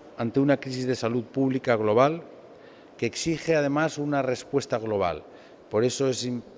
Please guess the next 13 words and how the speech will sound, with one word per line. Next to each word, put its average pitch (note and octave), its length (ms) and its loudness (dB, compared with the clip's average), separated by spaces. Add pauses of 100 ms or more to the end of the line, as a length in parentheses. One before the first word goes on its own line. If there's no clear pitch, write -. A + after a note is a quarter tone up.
(160)
importante, A#2+ 720 0
tal A#2+ 220 -4
como A#2 160 -6
ha - 20 -6
anunciado A2 300 -6
el G#2 60 -6
presidente, A2 600 -12 (320)
que A#2+ 80 0
el A2+ 80 0
G C3+ 240 0
veinte C#3 480 0
tome B2+ 500 -2
medidas B2+ 540 -2